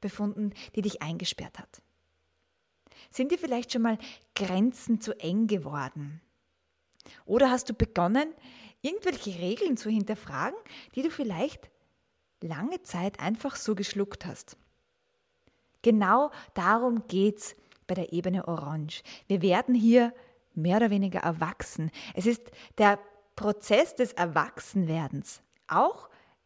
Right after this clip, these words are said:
bei den Individuen. Hier geht es um unsere Pubertät. Das heißt, hier stehen wir an der Schwelle der Bewusstseinsebene Orange, wo sich Grenzen und Strukturen nicht mehr,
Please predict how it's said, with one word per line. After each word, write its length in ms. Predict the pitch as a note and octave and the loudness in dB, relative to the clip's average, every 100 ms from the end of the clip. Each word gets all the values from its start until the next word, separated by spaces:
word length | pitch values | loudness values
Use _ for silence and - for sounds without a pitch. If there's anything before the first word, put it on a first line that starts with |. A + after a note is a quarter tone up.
| - | -2
bei 60 | B3+ | 2
den 100 | C4+ | 2
Individuen. 800 | C4 C#4 B3 C4+ G#3 E3+ D3+ - _ _ _ | 2 0 0 0 0 -4 -4 -12 _ _ _
Hier 220 | - C4+ | -2 0
geht 180 | E4 C4 | 2 0
es 180 | - - - - | 0 -2 -16 -6
um 80 | G#3+ | 0
unsere 260 | A#3+ - A#3 | 2 2 -2
Pubertät. 640 | A#3+ C4 - G#3+ - - _ _ _ _ _ _ _ _ _ _ _ _ _ - - - - | 2 2 4 2 2 -4 _ _ _ _ _ _ _ _ _ _ _ _ _ -20 -18 -18 -18
Das 240 | - - - | -12 -8 -2
heißt, 220 | D#4 - - - - | -2 -2 -12 -20 -14
hier 400 | B3 D4+ F#4+ - - | -4 2 2 0 -8
stehen 400 | - A3 C#4 D4+ | -4 -2 0 2
wir 140 | C4+ | 4
an 80 | A#3 | 4
der 100 | A3+ | 2
Schwelle 480 | - F3+ A#3+ D4 C4+ | 0 2 4 4 4
der 140 | A#3+ | 2
Bewusstseinsebene 920 | G#3+ G#3 C#4+ - A#3+ A3 G#3+ G#3+ G#3+ | 0 -8 -8 -2 -2 0 -2 0 -2
Orange, 640 | F#3 F3+ D#3+ A3 G4 - - _ | -2 -4 -2 -4 -4 -10 -12 _
wo 80 | - | -8
sich 260 | G3+ G#3+ - | -6 -6 -10
Grenzen 600 | - F3 C4+ - D4+ D4 | -8 -6 -6 -8 -8 -4
und 140 | A#3 | -2
Strukturen 840 | G#3+ - A3+ - - G#3+ C4 D4+ D4+ - - - G3 | -4 -6 -10 -10 -8 -2 0 -2 -4 -16 -20 -8 2
nicht 500 | G#3+ D4 - - G#3 | 2 2 -2 -8 -2
mehr, 380 | G#3 G#3+ A3 | 0 2 0